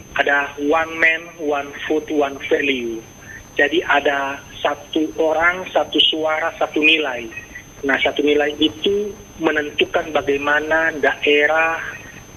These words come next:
bagaimana negara ini untuk ke depan nanti. Sehingga itu jangan disia-siakan. Dan juga arti kata bahwa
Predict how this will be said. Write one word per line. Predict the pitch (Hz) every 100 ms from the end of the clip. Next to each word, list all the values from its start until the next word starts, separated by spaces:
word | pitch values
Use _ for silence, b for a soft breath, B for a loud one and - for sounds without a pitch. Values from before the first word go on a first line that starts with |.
| - 139
bagaimana | 143 147 151 151 156
negara | 139 123 139 143 151 -
ini | 143 151 -
untuk | 139 - -
ke | 123
depan | 120 120 117
nanti. | 113 127 -
Sehingga | 143 147 160 151
itu | 143 - 151
jangan | 139 131
disia-siakan. | 127 - 123 - - - - 113 104 - - - - - - -
Dan | 143 147 143
juga | 165 196 156 143 - - - B B - - -
arti | 139 151
kata | 151 147 165
bahwa | 139 - 151